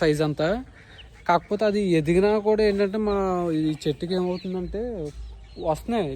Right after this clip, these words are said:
చిగుర్లు వస్తున్నాయి, పూత వస్తుంది, పువ్వు అనేది విడుస్తుంది. తర్వాత ఏమవుతుందంటే, పువ్వు దశకు వచ్చేసరికి అది పువ్వు విడుస్తుంది, తర్వాత ఎండిపోయి రాలిపోతుంది. దీనికి సంబంధించి మీకు ఏమన్నా తెలిస్తే నాకు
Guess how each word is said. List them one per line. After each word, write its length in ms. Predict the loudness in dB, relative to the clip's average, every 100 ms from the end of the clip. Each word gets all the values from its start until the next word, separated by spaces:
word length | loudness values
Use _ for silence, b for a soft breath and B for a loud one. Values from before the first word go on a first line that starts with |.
| -6
చిగుర్లు 380 | -4 -2 0 0
వస్తున్నాయి, 320 | 0 0 -2 0
పూత 220 | 0 0 0 0
వస్తుంది, 460 | 0 -4 -6 -2 -2 -4 B B B B B _
పువ్వు 200 | -6 2 4
అనేది 200 | 4 2
విడుస్తుంది. 540 | 0 -2 -4 -4 0 0 -2 -4 -8 -8 -12 -18 B B B 0
తర్వాత 260 | 4 4 4 2
ఏమవుతుందంటే, 520 | 0 0 0 0 0 -2
పువ్వు 180 | 0 2
దశకు 260 | 4 2 0
వచ్చేసరికి 500 | 0 0 2 0 0 0
అది 100 | -2 -2 -2
పువ్వు 240 | 0 0 0
విడుస్తుంది, 500 | 0 -2 -4 -2 -2 -2
తర్వాత 260 | 0 0 0 0 2
ఎండిపోయి 380 | 2 2 2 0 2
రాలిపోతుంది. 600 | 4 4 2 -2 -2 -6 -8 B B B 0
దీనికి 240 | 2 4 2
సంబంధించి 420 | 0 2 2 0 0 0
మీకు 120 | 2
ఏమన్నా 260 | 2 2 2 2 2 -2 0
తెలిస్తే 400 | 0 0 -2 0 2 0
నాకు 140 | -2